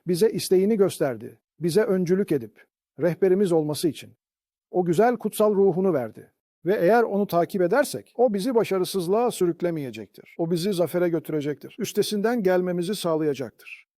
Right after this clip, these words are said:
O yüzden İncil'inizi alın, not tutacak bir şeyler alın. Ve derse gelip bizlere katılın. Birlikte imanımızı tazeleyelim. Ve Tanrı'nın ruhumuzu onun katında bir yere yükseltmesine izin verelim.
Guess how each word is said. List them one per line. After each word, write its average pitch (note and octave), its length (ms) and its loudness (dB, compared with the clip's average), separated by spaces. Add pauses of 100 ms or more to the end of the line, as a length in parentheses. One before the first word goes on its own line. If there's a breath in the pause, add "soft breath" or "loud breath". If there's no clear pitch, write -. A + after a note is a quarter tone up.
O F#3+ 140 0
yüzden F#3 340 0 (240 soft breath)
İncil'inizi F#3 600 2
alın, F#3 420 2 (300)
not G3 260 0
tutacak F3+ 440 -2
bir F3 40 -2
şeyler E3 300 0
alın. C3+ 300 -4 (580)
Ve F3 120 2
derse F#3 280 4
gelip G#3 300 2
bizlere F3+ 320 2
katılın. A2+ 420 -4 (480)
Birlikte F3 580 2 (200 soft breath)
imanımızı E3 920 0
tazeleyelim. C3+ 720 -2 (400)
Ve E3+ 80 -2
Tanrı'nın G3+ 640 0
ruhumuzu E3 800 0 (200 soft breath)
onun F3+ 280 -2
katında E3 500 -2
bir D#3 120 4
yere C#3 380 -2 (600)
yükseltmesine D#3+ 720 -2
izin C#3 280 -6
verelim. A#2+ 360 -10